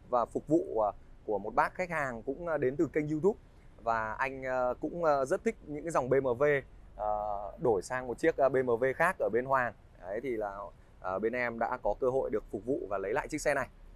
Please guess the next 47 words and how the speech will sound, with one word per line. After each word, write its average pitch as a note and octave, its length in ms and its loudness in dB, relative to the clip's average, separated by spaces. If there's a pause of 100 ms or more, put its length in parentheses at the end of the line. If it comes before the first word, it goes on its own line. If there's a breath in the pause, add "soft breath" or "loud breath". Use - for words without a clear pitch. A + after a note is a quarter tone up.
(140)
Đấy, G#2+ 220 -2
phiên D3 180 -2
bản A#2 200 0
năm C3+ 140 2
hai C#3 100 2
tám B2 220 2
i D#3 140 0
G C#3+ 60 2 (140)
T D3+ 40 6 (180)
thì B2+ 100 -2
thật B2 120 -2
sự C3 240 -4
nó B2 80 0
là D3 100 4
một A#2+ 160 -4 (160)
phiên C#3+ 180 -2
bản G#2 240 2
rất A3 160 6
là F#3+ 80 8
hiếm C3+ 200 6
hoi E3+ 200 6
trên D3+ 120 -2
thị D3+ 140 -4
trường B2 280 6
nhé C#3+ 120 -2
quý C#3 100 -4
vị, D#3 80 0
anh C#3+ 100 -2
chị D#3 100 -2
nhé. D3+ 200 4 (640 soft breath)
Ờ, C#3 220 10
phần D3 180 2
đuôi E3+ 160 8
xe E3+ 260 6
này, C#3 160 0
quý C3+ 80 -6
vị, E3 100 2
anh D#3 100 0
chị D#3+ 120 -2
có D#3+ 80 2
thể C#3 140 4
thấy A#2 240 6
nó E3 600 4
là D3 240 2
line E3+ 400 4
thiết - 240 -2
kế D3+ 360 6